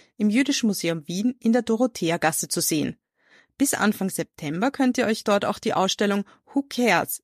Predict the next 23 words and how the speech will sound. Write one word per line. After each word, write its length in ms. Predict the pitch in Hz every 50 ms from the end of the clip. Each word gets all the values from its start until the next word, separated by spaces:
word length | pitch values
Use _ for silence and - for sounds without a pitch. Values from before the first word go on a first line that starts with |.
| _ -
Jüdische 460 | 185 190 208 233 262 233 - - -
Antworten 460 | 170 175 - - 190 185 - - 208
auf 220 | - 233 233 -
Leid 300 | - 170 147 151 147 -
und 160 | 196 214 208 202
Not 300 | 208 185 185 196 - -
anschauen. 520 | 156 165 170 165 - 175 165 170 175 165 _ _ _ _ - - - - _ _ -
Die 80 | 170
nächsten 420 | 175 165 160 247 330 - - - 226
Ausstellungen 640 | - - 190 190 - - 208 202 208 208 226 247
stehen 260 | - - - 175 180
schon 160 | 180 - 190 190
in 80 | 190
der 80 | 190 226
Pipeline. 640 | - - 226 196 175 - - 156 143 151 160 165 - _ _ _ _ _ _ _ -
Direktorin 520 | 214 196 202 - - 208 196 208 262 262
Barbara 340 | 247 180 175 175 175 - 165
Staudinger 600 | 165 - - 151 160 165 165 202 220 233 254 269 -
gibt 220 | - 262 262 -
uns 160 | 269 269 254 -
einen 260 | - 240 262 277 277
kurzen 380 | - - 165 - - - 247
Ausblick. 680 | 262 - 170 165 - - - - 147 - - - -